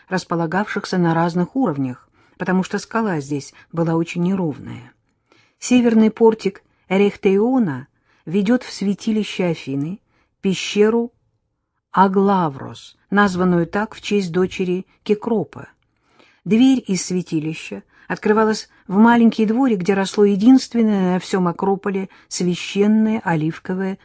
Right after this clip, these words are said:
дерево. Оно поднялось, когда Афина дотронулась в этом месте до скалы своим мечом. Через восточный портик можно было попасть в святилище Посейдона, где он, ударив по скале своим трезубцем, оставил три борозды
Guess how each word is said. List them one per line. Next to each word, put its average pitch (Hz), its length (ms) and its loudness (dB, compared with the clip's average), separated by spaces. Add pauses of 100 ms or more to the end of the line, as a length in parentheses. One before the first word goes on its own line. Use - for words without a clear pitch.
(160)
дерево. 147 580 -6 (580)
Оно 196 220 2
поднялось, 196 1000 2 (200)
когда 175 320 -2
Афина 196 460 0
дотронулась 180 680 0
в 160 40 -8
этом 160 260 -2
месте 180 420 -2
до 170 140 -2
скалы 170 340 -4
своим 170 360 -4
мечом. 160 460 -4 (760)
Через 220 280 2
восточный 226 540 0
портик 190 440 -6
можно 208 260 0
было 180 160 -2
попасть 180 500 -8 (300)
в - 100 -18
святилище 226 640 0
Посейдона, 160 840 -2 (280)
где 165 200 -2
он, 180 140 2
ударив 185 400 0
по 180 80 -6
скале 175 340 -2
своим 160 320 -4
трезубцем, 190 720 -6 (280)
оставил 175 520 -2
три 196 280 -2
борозды 170 640 -2